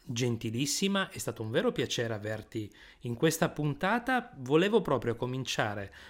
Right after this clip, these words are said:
dal personal branding, perché oggi se ne parla tanto, come dici tu se ne parla tanto e a volte male, se non spesso, però mi ha fatto piacere ascoltare e far ascoltare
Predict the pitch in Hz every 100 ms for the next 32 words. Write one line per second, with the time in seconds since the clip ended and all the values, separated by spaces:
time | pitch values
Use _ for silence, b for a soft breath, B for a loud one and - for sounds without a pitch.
0 | b 123 117 - 165 - 160 156 147 175
1 | 208 202 156 110 117 107 - 120 120 113
2 | - _ _ _ 147 147 151 131 123 135
3 | 139 143 147 156 165 - 202 202 b b
4 | - 127 123 117 - 120 123 110 107 107
5 | 113 101 - 113 107 107 101 104 101 -
6 | 135 185 202 233 233 b b b - 104
7 | - 196 - 254 247 b b b b b
8 | _ 135 190 180 123 - 117 123 - 143
9 | 147 143 123 117 - 123 - 143 - 170
10 | 170 165 160 156 - 196 190 - - 120
11 | 110 127 117 117 113